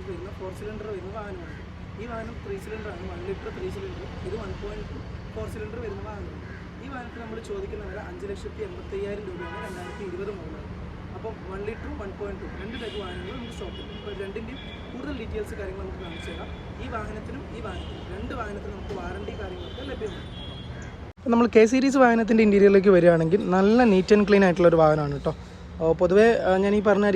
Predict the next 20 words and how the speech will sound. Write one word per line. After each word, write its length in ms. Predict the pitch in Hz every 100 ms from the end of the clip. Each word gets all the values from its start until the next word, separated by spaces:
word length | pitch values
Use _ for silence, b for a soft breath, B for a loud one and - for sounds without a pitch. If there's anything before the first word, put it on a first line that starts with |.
| 202
ഈ 20 | 196
മാസം 180 | 190 202
വരുന്ന 160 | 190 180
എല്ലാ 160 | 180 214
വാഹനങ്ങളും 360 | 185 175 175 180 - 175
അത്യാവശ്യം 320 | - 185 196
നല്ല 140 | 175 190
വൃത്തിയുണ്ട്. 420 | 165 - 180 147 170 B B -
വേറെ 140 | 170 180
റീപ്ലേസ്മെന്റോ 480 | 165 185 190 185 185
കാര്യങ്ങളൊന്നും 420 | 165 170 175 165 165
ഇല്ലാത്ത 240 | 160 165 185
neat 160 | 160 180
and 80 | 180
clean 140 | 190 185
ആയിട്ടുള്ള 220 | 160 160
വാഹനങ്ങളൊക്കെയാണ് 560 | 151 156 151 151 160 165 220
വരുന്നത്. 260 | 165 139 139 B B B 175
ഇന്റീരിയറോ 400 | 190 208 220 233 214
എക്സ്റ്റീരിയറോ 540 | 170 - 226 233 240